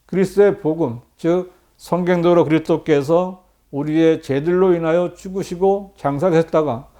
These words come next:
성경대로 셋째 날에 다시 살아나셔서 내 죄가 용서됐다는 사실을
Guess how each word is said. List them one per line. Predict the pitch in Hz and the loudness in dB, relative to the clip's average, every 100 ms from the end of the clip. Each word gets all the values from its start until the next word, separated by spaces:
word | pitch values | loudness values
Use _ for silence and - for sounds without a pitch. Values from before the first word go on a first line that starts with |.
| _ _ _ | _ _ _
성경대로 | - 196 208 190 196 190 | -4 2 2 4 4 4
셋째 | 196 196 202 | 0 0 0
날에 | 196 185 | 2 2
다시 | 156 165 - | 2 0 -2
살아나셔서 | 185 190 151 160 170 208 233 _ _ _ _ _ _ - | -2 0 0 0 0 -4 -6 _ _ _ _ _ _ -4
내 | 143 208 | 2 4
죄가 | 202 214 196 | 4 4 2
용서됐다는 | 165 185 214 202 202 208 214 196 | 0 2 2 2 2 0 0 -4
사실을 | - 135 131 151 190 214 | -4 -4 -4 -2 0 -2